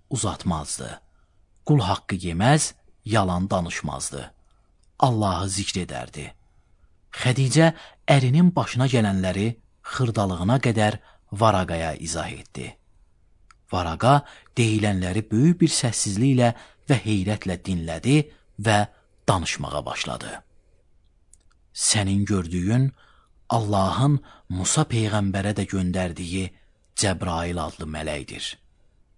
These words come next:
Kaş ki, gənc olsaydım. Kaş ki, insanların zorla səni öz diyarından çıxartdıqları gündə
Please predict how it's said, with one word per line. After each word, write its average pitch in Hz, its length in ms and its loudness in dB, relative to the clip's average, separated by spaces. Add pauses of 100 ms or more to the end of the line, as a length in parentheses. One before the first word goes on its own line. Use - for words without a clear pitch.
(400)
Kaş - 300 4
ki, 131 260 2 (500)
gənc 98 360 0
olsaydım. 73 600 -6 (720)
Kaş 107 320 -2
ki, 101 240 0 (400)
insanların 147 840 6 (300)
zorla 160 400 6
səni 127 440 4 (340)
öz 180 300 4
diyarından 120 640 4
çıxartdıqları 101 760 -4
gündə 101 500 0